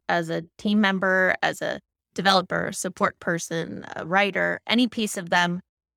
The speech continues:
Uh, but we've had no formal process. We've had no checks and balances against it. It's, it's a comment someone makes. "I'd like to learn more about this."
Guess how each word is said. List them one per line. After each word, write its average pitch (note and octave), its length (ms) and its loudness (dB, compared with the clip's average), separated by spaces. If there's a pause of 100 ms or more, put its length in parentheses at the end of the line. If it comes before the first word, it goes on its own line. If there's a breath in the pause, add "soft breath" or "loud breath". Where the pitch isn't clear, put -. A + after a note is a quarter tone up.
Uh, E3 200 -4
but - 120 -6
we've G3 100 -2
had B3+ 160 4
no A#3+ 120 4
formal G3+ 320 0
process. F#3 580 0
We've F#3+ 120 -4
had F#3+ 260 0
no F3+ 520 0 (1300)
checks - 260 -4
and F#3 100 -6
balances F3 840 2
against F#3 520 -2
it. - 180 -2 (100)
It's, - 400 -8 (200)
it's F#3 160 -4
a F3 60 -2
comment F#3+ 520 0
someone F3 360 -2
makes. - 480 -6 (220)
"I'd G#3+ 100 2
like A#3+ 140 0
to B3+ 100 -2
learn G3+ 240 4
more A3+ 180 4
about F#3+ 300 4
this." F3+ 460 -2